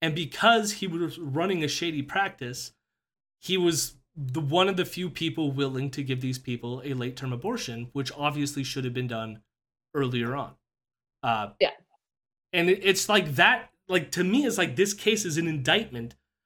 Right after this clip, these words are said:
Speaker 1: of the fact of, like, you should have safer, better access to abortions in America, and you should, like, be not racist,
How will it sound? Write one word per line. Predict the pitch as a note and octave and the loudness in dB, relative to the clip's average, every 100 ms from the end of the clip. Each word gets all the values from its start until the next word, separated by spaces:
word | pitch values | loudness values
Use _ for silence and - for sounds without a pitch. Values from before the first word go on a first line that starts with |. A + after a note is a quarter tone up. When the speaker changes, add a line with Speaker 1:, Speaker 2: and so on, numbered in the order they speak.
| _ | _
Speaker 1:
of | D#3+ D3+ | -2 0
the | D#3+ | 2
fact | F3 F3 F3+ | 2 2 0
of, | D#3+ | 0
like, | E3+ - | 0 0
you | D#3 C#3+ | -4 -4
should | E3 - G#3 G#3 | -2 4 4 4
have | G3 F#3+ F3+ - | 4 4 4 -4
safer, | - - F3+ G3+ F#3+ E3 | -6 0 0 0 0 0
better | C3 D#3+ E3+ E3+ E3 - _ | 0 0 2 0 -2 -12 _
access | D#3+ G#3 - B2+ A#2 - - _ _ _ - | -2 -2 -2 -4 -6 -8 -14 _ _ _ 0
to | G#3 | 2
abortions | F3+ F3 B3+ - C#3 B2 | 4 2 2 0 -4 -6
in | A#2 | -8
America, | G#2+ G#2 - C3 G3+ _ _ _ | -8 -12 -12 -14 -14 _ _ _
and | E3+ | 2
you | G3+ | 4
should, | G3+ G#3+ | 4 4
like, | G#3 G#3 G3+ - _ _ _ _ _ _ _ _ _ _ _ _ C3 _ | 4 2 0 -10 _ _ _ _ _ _ _ _ _ _ _ _ -18 _
be | F3+ A3 A3+ | 2 4 6
not | F#3 G3+ A3+ | 6 4 4
racist, | D#3+ A#3 A#3 - - - | 2 2 0 -6 -10 -8